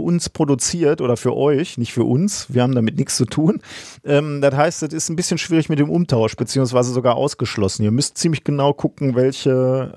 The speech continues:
äh, Größen ihr da habt. Ähm, die, die haben da so Größentabellen. Im Zweifelsfall ruft er da vorher mal an und lasst euch beraten, weil,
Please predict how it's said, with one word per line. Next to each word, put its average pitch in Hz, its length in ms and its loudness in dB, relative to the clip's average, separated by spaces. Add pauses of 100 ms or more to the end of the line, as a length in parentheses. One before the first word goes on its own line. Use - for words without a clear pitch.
(100)
äh, - 40 -10
Größen 131 460 0
ihr 123 100 -2
da 117 180 2
habt. - 380 -2 (220)
Ähm, 135 760 0
die, 120 180 2
die 110 120 2
haben 123 100 0
da 117 100 4
so 107 100 -2
Größentabellen. 120 840 0 (400)
Im 107 80 -6
Zweifelsfall 127 520 2
ruft 123 260 -2
er 120 60 4
da 113 100 2
vorher 120 280 0
mal 107 180 0
an 135 340 -2
und 117 160 0
lasst 127 200 2
euch 117 140 -4
beraten, 120 720 0
weil, 117 380 2